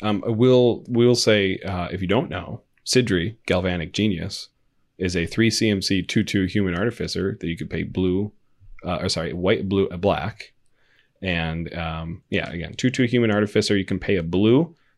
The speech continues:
target non-creature artifact becomes an artifact creature with power and toughness each equal to its converted mana cost until end of turn.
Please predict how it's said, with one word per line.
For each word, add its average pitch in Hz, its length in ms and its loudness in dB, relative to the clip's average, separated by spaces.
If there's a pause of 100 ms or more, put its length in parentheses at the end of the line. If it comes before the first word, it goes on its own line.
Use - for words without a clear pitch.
target 110 320 2
non-creature 98 480 -2
artifact 95 360 0
becomes 143 300 0
an 85 80 -2
artifact 85 360 -6
creature 90 360 -4
with 92 240 -4
power 85 200 -6
and 87 80 -8
toughness 85 340 -8
each 131 180 -2
equal 101 200 -2
to 95 100 -8
its 87 80 -4
converted 80 320 -8
mana 78 240 -8
cost 82 300 -8
until 80 200 -4
end 78 100 -10
of - 100 -14
turn. - 360 -10